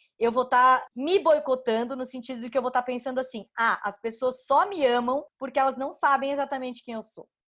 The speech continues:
né? Elas só tão me seguindo, elas só me adoram, só estão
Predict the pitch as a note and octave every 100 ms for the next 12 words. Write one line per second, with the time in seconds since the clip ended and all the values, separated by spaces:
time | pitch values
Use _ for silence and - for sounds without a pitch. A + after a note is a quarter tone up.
0 | _ _ - G3 G3+ G3+ G3 - A#3+ D#4+
1 | D#4 C4 A3 G#3+ G3+ G3+ B3+ A#3+ G#3 G3+
2 | - A#3+ B3+ A#3 G#3 A3 A3 G#3+ A3 A3
3 | A3 - A3 G#3+